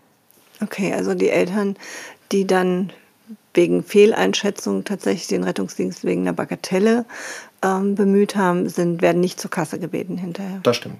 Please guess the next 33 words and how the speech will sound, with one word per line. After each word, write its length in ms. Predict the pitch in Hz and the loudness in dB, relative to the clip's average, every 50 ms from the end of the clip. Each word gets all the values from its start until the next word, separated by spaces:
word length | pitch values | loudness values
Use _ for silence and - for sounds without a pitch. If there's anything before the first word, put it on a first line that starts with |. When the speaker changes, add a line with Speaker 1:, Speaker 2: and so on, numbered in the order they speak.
| - _ - | -14 _ -6
Speaker 2:
genau 220 | 127 107 101 104 | -6 -6 -6 -6
so. 160 | - - - 117 _ _ | -10 -10 -12 -14 _ _
Speaker 1:
Okay. 380 | - 269 214 180 - - 185 175 - - _ _ _ _ _ _ _ _ _ _ - | -8 -6 -6 -6 -6 -6 -8 -10 -10 -16 _ _ _ _ _ _ _ _ _ _ -2
Speaker 2:
Man 100 | 123 120 | 2 4
muss 140 | 127 175 220 | 4 6 6
aber 260 | 190 165 160 - - | 6 6 6 4 4
auch 100 | - - - | 2 0 0
an 100 | - 131 | 0 0
dieser 200 | 135 139 147 139 | 2 2 2 0
Stelle 420 | - - 135 135 131 131 127 123 - - | 0 0 2 2 4 2 2 0 -4 -4
beachten, 580 | - - - - 147 - - - 151 151 156 156 - - - - - _ - - | -2 -2 -2 -2 -4 -6 -6 -2 0 0 0 -2 -6 -20 -20 -20 -20 _ -8 -2
ähm, 320 | - 117 117 120 117 120 - - _ _ _ - | 0 0 0 0 -2 -4 -8 -14 _ _ _ 0
der 160 | 120 113 123 | 0 2 2
Rettungsdienst 640 | 135 147 - 143 120 107 - - 113 104 - - | 2 2 2 0 -2 -2 -2 -4 -6 -6 -4 -4
und 120 | - 123 117 | -4 -4 -2
Kindernotfall 680 | - - 147 143 139 127 123 127 131 - - 127 123 | 0 2 4 4 4 4 2 0 -2 -2 -2 -2 -2
ist 140 | - 131 - | -2 -6 -6
gemeldet. 640 | - - 117 113 110 110 110 107 107 101 - - - - - _ _ _ _ _ _ _ | -8 -6 -4 -2 0 0 0 0 -2 -4 -6 -10 -20 -20 -20 _ _ _ _ _ _ _
Und, 440 | - - 117 113 117 117 113 - - 104 | -6 -4 -2 0 0 -2 -2 -2 0 2
ähm, 240 | 113 117 113 - - - - - _ _ _ | 4 4 2 2 -2 -8 -14 -20 _ _ _
das 180 | - - - - | -8 -8 -8 -2
Kind 180 | - 147 143 | 0 2 2
hat 160 | 135 131 - - | 2 2 2 2
einfach 220 | 131 135 - 131 | 0 2 2 0
nur 160 | 123 123 123 | 0 0 0
seit 180 | 117 123 110 - | 0 0 -2 -2
ein 80 | 120 | -4
paar 200 | - - 120 120 | -6 -4 -4 -4
Tagen 260 | 117 - 120 120 120 117 | -2 -2 -2 -2 -2 0
ein 60 | 107 | -2
bisschen 380 | 120 143 - - - 131 120 113 | -2 -2 -2 -2 -4 -4 -2 -2
Husten. 460 | 123 127 131 135 - - 101 95 98 - _ _ - _ _ _ - - - - - - - - - _ - - _ _ | -2 -2 -2 -4 -6 -8 -8 -8 -8 -12 _ _ -20 _ _ _ -20 -20 -20 -20 -20 -20 -20 -20 -20 _ -20 -20 _ _
Und 380 | - 117 117 117 117 - - | -2 -2 0 0 -2 -4 -10